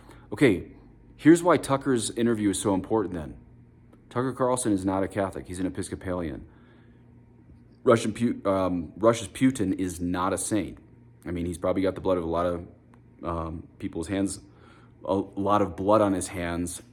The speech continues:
as an ex-K G B guy. But as I said to a buddy today, I'm up here skiing in the mountains, I said to a buddy, "I trust, I distrust Zelensky more than I distrust Putin."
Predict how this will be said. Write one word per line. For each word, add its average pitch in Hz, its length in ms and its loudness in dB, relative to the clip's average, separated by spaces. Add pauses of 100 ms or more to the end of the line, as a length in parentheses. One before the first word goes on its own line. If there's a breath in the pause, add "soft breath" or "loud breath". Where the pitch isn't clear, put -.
as 87 220 -6
an 78 80 -6
ex-K 87 400 -6
G 82 160 -8
B 92 380 -2 (120)
guy. 78 300 -10 (500 loud breath)
But 117 80 2
as 113 100 6
I 117 40 4
said 123 180 2
to 117 80 6
a 98 60 2
buddy 101 240 4
today, 92 440 0 (120)
I'm 90 100 -4
up 90 140 -4
here 90 100 -6
skiing 87 340 -4
in 85 100 -2
the 82 40 -4
mountains, 82 380 -6
I 85 60 -10
said 82 180 -8
to 82 60 -6
a - 20 -10
buddy, 78 280 -6 (360 loud breath)
"I 92 100 -4
trust, 127 600 -4 (280)
I 80 140 -6 (100)
distrust 120 580 2
Zelensky 92 440 -2
more 90 240 -2
than 95 100 -2
I 82 220 -6
distrust 87 720 -6
Putin." - 320 -8